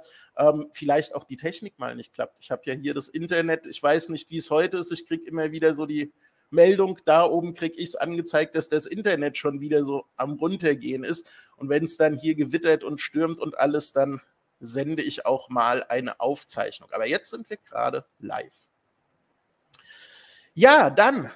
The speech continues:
achter Tipp. Involviere Influencer oder andere bekannte Personen, um die Reichweite zu erhöhen. Das heißt,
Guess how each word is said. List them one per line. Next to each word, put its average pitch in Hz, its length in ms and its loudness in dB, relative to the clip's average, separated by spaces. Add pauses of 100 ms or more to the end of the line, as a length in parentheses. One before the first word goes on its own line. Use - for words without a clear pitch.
(220)
achter 254 400 0
Tipp. - 340 -4 (540)
Involviere 247 840 4 (600)
Influencer 196 1040 -4
oder 185 340 2
andere 202 300 -4
bekannte 170 440 -6
Personen, 151 600 -8
um 143 200 -10
die 135 120 -10
Reichweite 120 640 -6
zu - 180 -12
erhöhen. 117 440 -6
Das 123 200 -8
heißt, 185 420 2